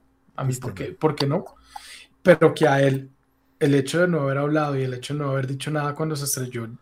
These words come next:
Speaker 1: se estrenó Django, Django
Speaker 2: <clears throat>
Speaker 1: Cruz, es porque, es porque de pronto ya lo habían arreglado y le tocó quedarse calladito.
Speaker 2: También puede ser,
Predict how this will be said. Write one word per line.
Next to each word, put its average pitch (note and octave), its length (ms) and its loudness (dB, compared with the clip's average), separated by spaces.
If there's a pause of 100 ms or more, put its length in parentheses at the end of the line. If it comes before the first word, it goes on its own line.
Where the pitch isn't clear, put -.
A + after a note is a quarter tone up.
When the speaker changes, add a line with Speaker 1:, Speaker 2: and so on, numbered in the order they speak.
Speaker 1:
se C#3 120 -4
estrenó B2+ 600 -2
Django, C#3+ 680 0
Django D3 320 0
Speaker 2:
<clears throat> - 20 -4
Speaker 1:
Cruz, C3+ 360 6 (420)
es C3+ 160 -2
porque, C#3+ 640 4 (480)
es - 100 8
porque D3 280 2
de D3+ 80 8
pronto C3 300 -2
ya C3 200 2
lo C3 100 2
habían C3+ 180 0
arreglado C3 460 -2
y - 20 0
le C#3+ 100 -2
tocó - 220 -6
quedarse - 380 4
calladito. A#2+ 500 -4 (140)
Speaker 2:
También G#2 260 -14
puede B1+ 220 -12
ser, - 160 -18